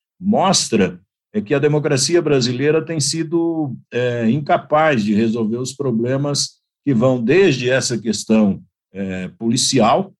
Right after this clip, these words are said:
é uma questão de crime na Amazônia, que demora muito a ser apurada, e mostra claramente que a Amazônia é uma terra perigosa e que tá sendo dominada não pelo interesse nacional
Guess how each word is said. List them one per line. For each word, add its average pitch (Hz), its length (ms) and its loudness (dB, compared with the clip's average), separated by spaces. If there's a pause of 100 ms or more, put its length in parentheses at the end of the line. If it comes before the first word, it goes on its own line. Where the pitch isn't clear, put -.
(120)
é 98 80 -6
uma 123 160 -2
questão 123 360 -2
de 113 120 -4
crime 151 400 0
na 120 120 0
Amazônia, 113 480 0
que - 80 -4
demora 123 380 2
muito 139 260 -4
a 127 40 -2
ser - 180 -2
apurada, 104 560 0 (380)
e 127 500 0 (920)
mostra 120 680 2
claramente 117 640 2
que - 80 -4
a 113 60 0
Amazônia 110 480 2
é 101 80 2
uma 117 200 -2
terra 107 300 0
perigosa 135 720 0 (460)
e 110 80 -2
que 113 80 -6
tá 117 180 0
sendo 139 300 0
dominada 120 560 0
não 170 380 2
pelo 135 180 0
interesse 110 500 -2
nacional 139 600 -2